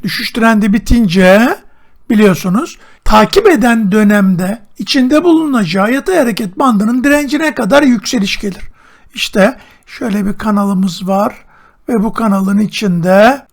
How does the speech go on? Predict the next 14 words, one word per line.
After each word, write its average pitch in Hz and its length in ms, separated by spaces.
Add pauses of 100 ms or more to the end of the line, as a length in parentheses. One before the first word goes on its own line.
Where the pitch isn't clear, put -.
yatay 262 280
hareket 220 420
bandının 202 460
direncine 233 580
doğru 233 260
yükseliş 247 580
başladı. 226 580 (360)
Gördüğünüz 208 460
gibi 196 200
kanal 214 400
desteğinden 202 580
yukarı 220 440
doğru 202 320
döndü 233 420